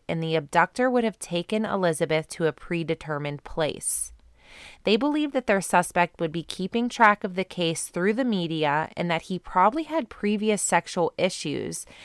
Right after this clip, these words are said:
and may have been arrested before for sexual offenses.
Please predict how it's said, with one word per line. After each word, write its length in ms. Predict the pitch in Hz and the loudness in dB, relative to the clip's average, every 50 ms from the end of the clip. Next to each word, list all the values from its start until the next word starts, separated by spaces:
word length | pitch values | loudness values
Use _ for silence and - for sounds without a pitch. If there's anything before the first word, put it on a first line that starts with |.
| - - - | -20 -14 -8
and 160 | - 175 180 | -4 -2 2
may 140 | 180 190 220 | 2 2 4
have 180 | 226 277 277 | 2 2 0
been 140 | 285 294 285 | 0 0 0
arrested 500 | 277 220 170 165 160 160 - - 180 165 | 2 4 4 4 4 4 2 -2 -6 -4
before 380 | 170 185 165 - - 151 156 156 | -4 -6 -6 -2 2 2 2 2
for 180 | - - 175 | 2 -2 -4
sexual 540 | 170 - - 151 143 - - - 170 160 156 | -4 0 0 0 0 0 0 0 2 2 2
offenses. 960 | - - - - 214 214 240 247 - - - - 113 - - 160 - - - | 2 -2 2 4 6 6 6 6 2 0 -2 -2 -2 -4 -6 -8 -10 -12 -12